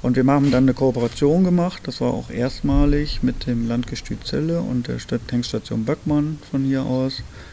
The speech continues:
Und das ging groß durch die Presse natürlich und durch die Medien und, ähm, das war so ein bisschen natürlich auch ein Glücksfall. Und er ist dann an sich erst vierjährig auch in Deckeinsatz gekommen,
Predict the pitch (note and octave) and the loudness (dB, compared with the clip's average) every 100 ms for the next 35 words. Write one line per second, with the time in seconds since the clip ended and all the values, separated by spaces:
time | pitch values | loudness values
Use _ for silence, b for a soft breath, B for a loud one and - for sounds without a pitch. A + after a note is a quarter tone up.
0 | B B - A2 A#2 - A#2 A2 A2+ A2+ | B B -8 -6 -4 2 2 2 0 -2
1 | - A2 - - - - - - - - | -2 -4 -8 -8 -8 -6 -6 -6 -6 -6
2 | - - G#2 G#2+ - G#2+ A2 A2+ A#2 A2 | -6 -6 -4 -6 -2 -2 0 -2 -2 -2
3 | A2 A2 G2+ G2+ - A2+ G#2 G#2 G#2 - | -2 -4 -6 -8 -6 -4 -2 -4 -6 -10
4 | - - - - - A2 - A2 A2 G#2 | -18 -20 -20 -18 -8 -8 -2 -2 0 -2
5 | G2+ G#2+ - A2 G#2 A2 G#2 G2+ G2+ G#2 | -2 -2 2 0 0 -4 -4 -6 -6 -4
6 | D3+ - C3+ B2+ B2+ B B B A#2 B2 | -4 -4 0 0 0 B B B 4 4
7 | D3+ D3 C#3 C3 F3+ D#3 - F#3+ E3 D3+ | 6 4 4 4 4 4 6 8 8 8
8 | D3 D3 B2 B2+ A#2+ A#2 F2+ E2+ C#2+ - | 6 2 4 4 4 0 -2 -2 -4 -6
9 | F2+ - - | -8 -10 -12